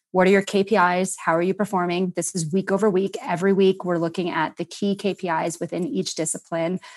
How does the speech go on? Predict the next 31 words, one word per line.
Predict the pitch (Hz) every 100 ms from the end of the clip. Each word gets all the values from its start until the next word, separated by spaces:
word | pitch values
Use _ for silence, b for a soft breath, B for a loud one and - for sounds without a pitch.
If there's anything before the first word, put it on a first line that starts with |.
| B -
to | 190
make | 180 -
sure | 190 175
that | 170
there's | 175 165
no | 175
flags, | 170 247 214 196 170
no | 190 165
impediments, | 165 - 185 175 165 175 - B B -
and | 196 202
no, | 185 185
no | 180 202
concerning | 185 208 - 196 180 180
things | 175 156 175
that | 185
we | 170
need | 170 160
to | 175
dig | 170 165
into. | 175 - 240 254 262 B B -
We | 196 208
then | 202 214 226 -
talk | - 180 180
about | 175 170
our | 180
top | - 175 -
priorities. | 175 165 175 226 254 247
And | 185
so | - 175 170
focus | - 180 190 -
on | - 175 170 170